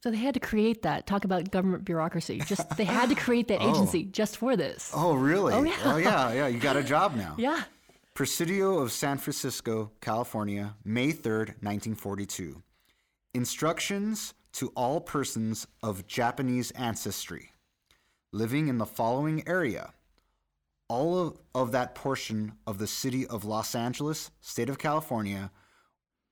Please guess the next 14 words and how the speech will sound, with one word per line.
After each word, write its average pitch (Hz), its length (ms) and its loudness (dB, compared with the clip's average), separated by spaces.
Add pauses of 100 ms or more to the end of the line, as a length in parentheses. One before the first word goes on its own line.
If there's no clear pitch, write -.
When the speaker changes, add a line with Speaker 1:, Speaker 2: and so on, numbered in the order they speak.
Speaker 2:
within 131 480 0
the, 107 160 -2 (260)
that 131 300 0
boundary 123 460 2
beginning 120 600 -2
at 110 180 -6
the 101 80 -6
point 113 420 -4 (140)
at 107 120 -6
which 107 340 -6 (220)
North 135 340 0
Figueroa 196 500 2
Street, 123 400 -2 (160)
wow, 85 240 -6